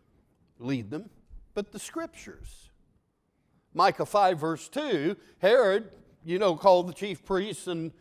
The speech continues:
the, the, the scholars of the day, said, "Where's this Messiah gonna be born?" They said, "In Bethlehem of Judea, for so the prophet Micah said,"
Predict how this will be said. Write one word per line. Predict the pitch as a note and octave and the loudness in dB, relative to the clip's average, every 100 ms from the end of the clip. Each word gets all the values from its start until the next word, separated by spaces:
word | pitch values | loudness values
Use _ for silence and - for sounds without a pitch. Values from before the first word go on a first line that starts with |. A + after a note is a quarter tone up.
| _ _ | _ _
the, | D3+ F3+ | -6 -4
the, | C#3 D#3+ | -4 -8
the | D#3 D3+ | -4 -6
scholars | - F#3+ F#3+ G3+ D#3+ E3+ | -4 0 2 2 0 -4
of | E3+ | -6
the | D#3+ | -2
day, | C4 B3+ G3+ | 2 2 0
said, | - F#3 E3 | -2 -4 -4
"Where's | E3 A#3 A#3 - - | -4 -4 -6 -12 -14
this | D4 A#3 D4+ | -12 -12 -10
Messiah | A3 - A3+ A3 | -8 -2 0 0
gonna | F#3 A3 | -2 -2
be | G#3 | -4
born?" | G3 A3+ G#3+ A3 G#3+ _ _ _ - | -4 -4 -2 -4 -6 _ _ _ -4
They | G3+ | -2
said, | G#3+ G3+ | 0 0
"In | F#3+ | 0
Bethlehem | G3 F3 F3 D#3+ E3 | 2 0 0 -6 -6
of | F3+ | -6
Judea, | D#3+ F3+ E3 D#4+ F#3+ G#3 | -6 -8 -6 -4 -2 -2
for | - E3+ | -6 -12
so | D3+ F3 D3+ | -6 -4 -4
the | E3+ | -4
prophet | D3 A#2 - B2+ | -2 -2 -4 -2
Micah | D#3+ E3 E3 | -2 -2 -8
said," | D#3+ D#3 D#3+ | -6 -6 -6